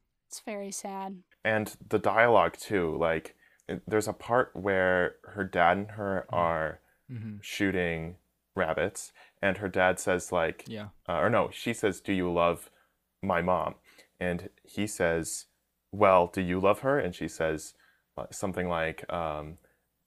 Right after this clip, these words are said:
Speaker 2: "Yeah." And he says, like, "But not the same way you love me." And that is, like, it's just so perfect because,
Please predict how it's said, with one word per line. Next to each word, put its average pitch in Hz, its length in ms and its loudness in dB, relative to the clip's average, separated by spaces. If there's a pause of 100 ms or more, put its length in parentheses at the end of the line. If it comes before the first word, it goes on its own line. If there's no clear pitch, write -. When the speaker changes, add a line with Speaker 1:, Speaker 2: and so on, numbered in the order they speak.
(180)
Speaker 2:
"Yeah." 92 500 0
And 95 180 -4
he 92 160 -8
says, 80 360 -4
like, 76 280 -12 (300)
"But - 260 2
not 90 180 0
the 92 80 -8
same 90 260 -2
way 87 140 2
you 85 120 -2
love 80 220 0
me." 82 380 -6
And 82 340 -4 (260)
that 95 460 4
is, 92 240 -2
like, 80 420 -2 (340)
it's 98 200 0
just 139 160 4
so 110 140 8
perfect 98 540 2
because, 82 520 -2